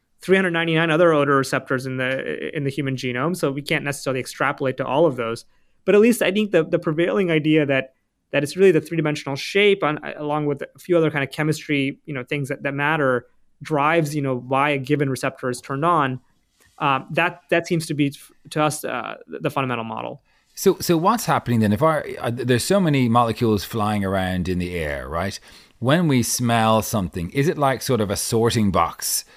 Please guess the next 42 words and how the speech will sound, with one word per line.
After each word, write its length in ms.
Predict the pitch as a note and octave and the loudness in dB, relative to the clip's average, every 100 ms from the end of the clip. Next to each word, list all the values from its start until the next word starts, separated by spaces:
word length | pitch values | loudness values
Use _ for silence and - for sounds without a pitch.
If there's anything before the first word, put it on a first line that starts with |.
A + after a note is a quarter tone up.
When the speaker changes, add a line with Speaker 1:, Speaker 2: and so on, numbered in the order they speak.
| - - | -20 -6
Speaker 2:
um, 520 | G2 E2+ E2+ E2+ F2+ | -2 0 0 -2 -4
where 360 | A2 F#2 F2+ | -2 0 2
you 180 | F#2 G#2 | 2 2
have 160 | G2+ F#2+ | 0 0
lots 280 | A#2 - A2+ | 0 0 -4
of 80 | |
different 340 | F2+ G#2 G#2+ F#2 | -4 -4 -2 -2
shapes, 400 | - G2 F#2 - | 0 -2 -2 -4
kind 220 | G#2+ G2+ | -2 -2
of 80 | F2 | -2
like 200 | F#2+ - | -6 -4
Tetris, 540 | B2 G#2 G#2 F#2 - - - - | -6 -4 -6 -6 -6 -12 -20 -6
and 200 | A2 G#2 | 0 4
they're 160 | G2+ F#2+ | 4 2
flying 440 | - B2 A2+ A2 | 2 4 4 2
about, 420 | G2 G2 G2 F#2+ - | 2 2 2 -2 -4
and 220 | G#2+ G#2 | -2 0
some 240 | - B2+ B2+ | 0 0 0
of 140 | G#2 | 0
them 180 | A2 G#2 | 0 0
just 180 | G2+ F2+ | -2 -2
lock 380 | F#2 G2+ - | 2 2 4
in 380 | A2+ A#2 A#2+ A#2 - _ _ - | 2 4 2 -2 -8 _ _ -2
in 220 | A2+ A2 | 0 0
exactly 520 | - G2 G2+ A2 - | -2 0 2 0 2
the 80 | G#2+ | 4
right 200 | G#2 G#2+ | 4 2
way, 380 | G2 G#2 G#2+ G#2+ | 4 4 6 6
and 120 | G2 | 4
that 180 | G#2 - | 0 -4
triggers 560 | - A#2 A2+ A#2+ A2+ A2+ | 0 2 4 4 2 0
a, 260 | G#2 G2+ | 0 -2
a 80 | - | -6
series 480 | - - A2+ G#2+ G2 | -8 -2 0 0 0
of 120 | F#2 | -2
messages 440 | G2+ G#2+ - A2 G2+ | -2 -4 -4 -6 -4
to 120 | G#2+ | -2
our 100 | F#2+ | -2
brain? 360 | E2+ B2+ D3 B2 | 0 -2 0 0
Is 80 | |
that 140 | G#2+ - | -2 -2
the, 300 | B2+ A2+ | -2 -2